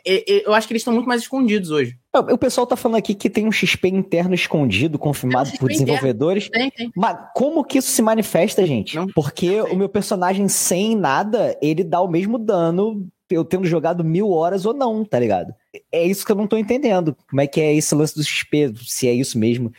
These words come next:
Speaker 2: se é atributo. Porque eu, eu não consigo ver isso no jogo. A gente pode até, pode até depois tentar fazer um teste aqui novamente pra po-, ver se tô falando besteira, mas não, não consigo
Speaker 1: Ó,
Speaker 2: ver.
Speaker 1: o, o John Quest falou aqui, ó.
Speaker 2: Ah.
Speaker 1: Tanto o Breath quanto o Tears, eles têm um X P camuflado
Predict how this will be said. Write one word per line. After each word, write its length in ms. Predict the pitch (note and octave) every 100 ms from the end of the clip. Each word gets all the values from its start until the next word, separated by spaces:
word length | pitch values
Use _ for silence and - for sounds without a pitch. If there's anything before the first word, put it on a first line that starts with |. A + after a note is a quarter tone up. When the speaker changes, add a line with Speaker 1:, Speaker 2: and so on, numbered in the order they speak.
| _
Speaker 2:
se 280 | - - A#2+
é 80 | B2+
atributo. 920 | A#2+ B2 F#2+ G2+ A2+ C3 C3 B2+ A2 _ -
Porque 240 | - C3
eu, 260 | C#3 C3+ C3
eu 100 | C3
não 120 | C#3
consigo 340 | D3+ - D#3+
ver 120 | D3 D3+
isso 220 | C#3+ C#3+
no 80 | D#3+
jogo. 300 | E3 D3 C#3
A 20 |
gente 160 | G#2 -
pode 180 | E3 D#3+
até, 160 | A#3
pode 480 | A#3 - - G3+ G3+
até 20 |
depois 400 | A#3+ A3 A#3 G#3
tentar 260 | G3+ F3+ -
fazer 220 | F3 E3+
um 80 | F3
teste 360 | - D3 -
aqui 120 | C#3 C3+
novamente 540 | C3+ C3 G#2 A#2 -
pra 140 | -
po-, 200 | - A#2+ E3+ _
ver 80 | G#2+
se 100 | -
tô 80 | -
falando 220 | - A#2
besteira, 500 | A#2+ G#2 - G2+ C3
mas 380 | D3+ D#3 D3 - _ -
não, 220 | A#2+ C3
não 420 | C3+ B2 A#2+ B2+
consigo 320 | B2 C#3+ G3+
Speaker 1:
Ó, 160 | G3 D#3
Speaker 2:
ver. 100 | B2
Speaker 1:
o, 340 | E3 F3 F3
o 20 | F#3
John 200 | G3 G3
Quest 300 | F3 G3 G#3
falou 260 | G#3+ G#3
aqui, 200 | G#3 -
ó. 180 | C3 A2+ B2+ _
Speaker 2:
Ah. 260 | D3 B2 F#2+ - -
Speaker 1:
Tanto 340 | E3+ G#3 G#3+
o 80 | F3+
Breath 260 | E3 F3 -
quanto 180 | F3+
o 40 | E3+
Tears, 360 | - G3 G3
eles 140 | D#3+ D#3
têm 120 | E3+
um 60 | D#3+
X 140 | -
P 140 | -
camuflado 600 | C#3+ E3+ G3+ G3+ G3 A#3